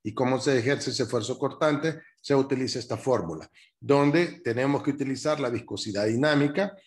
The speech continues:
dividido el delta de la velocidad dividido el delta de la altura. Y así es como podríamos encontrar, por ejemplo, el esfuerzo cortante que nosotros necesitamos para mover una capa o una molécula.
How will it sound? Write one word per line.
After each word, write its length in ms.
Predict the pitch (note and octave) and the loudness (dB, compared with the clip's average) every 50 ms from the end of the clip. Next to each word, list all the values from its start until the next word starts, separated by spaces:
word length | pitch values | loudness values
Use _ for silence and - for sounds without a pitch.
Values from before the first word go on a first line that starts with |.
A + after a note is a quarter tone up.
| - - - - _ _ | -20 -20 -20 -20 _ _
dividido 760 | - C3 D3+ D3+ D#3 D#3 D#3+ D#3 D#3 D3+ E3 F3 F3+ F3 - - | 2 6 6 8 8 8 10 8 8 8 6 4 4 2 0 -2
el 220 | B2+ B2 A#2 A#2 | -2 -2 0 0
delta 360 | C3 C3 C3+ C3+ C3+ C#3 C3+ | 0 0 0 0 0 0 2
de 120 | C#3 C#3 C3+ | 2 2 2
la 100 | C3+ C#3 | 2 0
velocidad 680 | C#3 C#3+ C#3+ C#3 C3+ - D#3 C#3 C#3+ D3+ D#3 D#3+ D3+ | 0 0 -2 -4 -6 -4 -4 -2 0 0 0 0 0
dividido 640 | D#3 C#3+ C3 C3 C3+ C3+ C3 C3+ C3+ C3 - _ - | -4 -4 -2 -2 -2 -2 0 0 -2 -2 -4 _ -6
el 280 | C3 C#3 C#3+ C3+ A#2+ | -4 -4 -4 -4 -2
delta 560 | B2+ B2 B2 B2 B2 - B2 A#2+ A#2 A#2 - - | 0 0 0 0 -2 0 0 0 0 0 -2 -2
de 120 | G#2+ G2+ | -2 -2
la 120 | G2 F#2 E2+ | -2 -2 -6
altura. 480 | E2+ - _ - A#2 G2 F2+ D#2 - - _ _ _ _ _ _ _ _ _ _ _ _ _ _ _ _ _ _ - - | -8 -10 _ -4 -2 0 0 -2 -4 -10 _ _ _ _ _ _ _ _ _ _ _ _ _ _ _ _ _ _ -8 -2
Y 80 | B2 C#3 | 0 0
así 200 | B2 - E3 D3+ | 2 2 2 0
es 80 | D3+ | 2
como 260 | - D3 D#3 D#3+ C3 | 2 2 2 2 4
podríamos 520 | A#2+ A#2 A#2 A#2 A#2+ A#2+ B2+ B2+ B2+ A#2+ - C#3 | 4 4 4 4 4 2 2 0 0 0 -2 -2
encontrar, 640 | C3+ C3+ - C#3+ C#3 C#3 C#3+ C#3 C#3 D3 D#3+ D#3 - - _ _ _ _ _ - | -2 0 -2 -2 -2 0 0 0 0 0 -2 -4 -12 -20 _ _ _ _ _ -2
por 160 | C3+ C3 C3+ | 0 0 0
ejemplo, 540 | A#2 - D3+ C3+ B2+ - - D#3+ D#3+ E3 - | 0 0 0 0 0 2 2 0 0 0 0
el 160 | C3+ C3 B2+ B2 | -4 -2 -2 -2
esfuerzo 440 | A2+ - B2+ B2 A#2 - D3 C3+ | -4 0 -2 -2 0 0 -2 0
cortante 540 | - C3+ B2 - - B2 B2 B2 A#2+ C3 A#2 | 0 -2 -2 0 -2 -2 -2 -2 -4 -6 -4
que 100 | - B2+ | -2 -2
nosotros 480 | B2 A#2+ A#2 - B2 A2+ A#2 - A#2+ B2 | -2 -2 -2 -2 -2 -4 -4 -2 -4 -2
necesitamos 760 | B2 A#2 A#2 B2+ A#2+ A2+ C3+ C3+ - - C#3+ D3 D3 D3+ D3 | -2 -2 -2 -4 -6 -6 -6 -6 -2 0 0 2 2 0 0
para 160 | D3 C3+ A#2+ A2 | 0 0 0 0
mover 340 | G#2+ G#2+ G2+ G#2 A2 A2 | 0 -2 -2 -2 -2 -2
una 220 | A2+ A2+ A#2 A2+ A#2 | 0 -2 -2 -4 -2
capa 340 | - B2 A2+ - B2+ B2+ A#2 | -2 -2 -2 0 0 0 0
o 120 | G2+ F#2+ | 0 -2
una 260 | G#2 G#2+ G#2+ G#2+ G#2+ | -4 -4 -4 -4 -4
molécula. 520 | G#2 G2 F#2+ G2 G2 F2+ - _ _ - | -4 -4 -2 -2 -2 -2 -4 _ _ -20